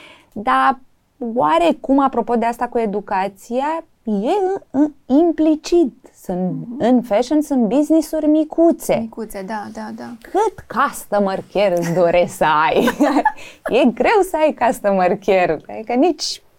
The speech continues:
Speaker 1: Facebook-ul
Speaker 2: Da.
Speaker 1: nu răspunde atât de repede
Speaker 2: Atât de
Speaker 1: când faci o
Speaker 2: repede, da.
Speaker 1: solicitare.
Speaker 2: Da, da.
Speaker 1: Lasă-l și pe tristul ăla, că se chinuie de dimineață până seara.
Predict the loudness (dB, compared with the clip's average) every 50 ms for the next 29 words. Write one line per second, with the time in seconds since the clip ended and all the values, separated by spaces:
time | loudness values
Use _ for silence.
0 | _ _ 0 2 2 4 4 2 0 0 0 2 2 4 4 4 2 2 2 0
1 | 2 2 2 2 2 2 0 2 2 2 2 2 2 2 2 2 2 2 2 2
2 | 2 2 2 2 2 0 2 2 4 4 4 2 2 0 0 -2 0 0 0 0
3 | 0 0 -2 -2 -4 -6 -6 -8 -8 -10 -8 -6 -4 -2 0 2 2 2 0 -2
4 | 0 2 2 2 2 2 0 0 0 0 0 0 0 2 2 2 2 0 0 0
5 | 2 4 4 4 2 2 0 -2 -4 -2 0 0 0 2 2 2 4 4 4 4
6 | 4 4 4 4 4 2 2 4 4 2 2 2 2 0 0 0 0 -2 0 0
7 | 0 0 0 0 2 2 2 2 0 -2